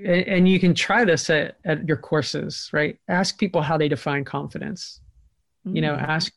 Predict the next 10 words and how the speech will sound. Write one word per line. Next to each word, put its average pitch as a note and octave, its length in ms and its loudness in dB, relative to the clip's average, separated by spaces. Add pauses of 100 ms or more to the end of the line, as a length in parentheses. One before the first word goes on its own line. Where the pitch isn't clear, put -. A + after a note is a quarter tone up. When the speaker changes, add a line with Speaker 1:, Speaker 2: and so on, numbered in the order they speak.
(140)
Speaker 1:
ask D#3+ 340 -4
your F3 200 2
attendees, D3+ 720 -4
they, E3 440 0
and E3+ 240 0
they D#3 160 -4 (220)
cannot D#3 800 -8
do D3+ 180 -6
it, E3 200 -12 (760)
right? D#3 300 0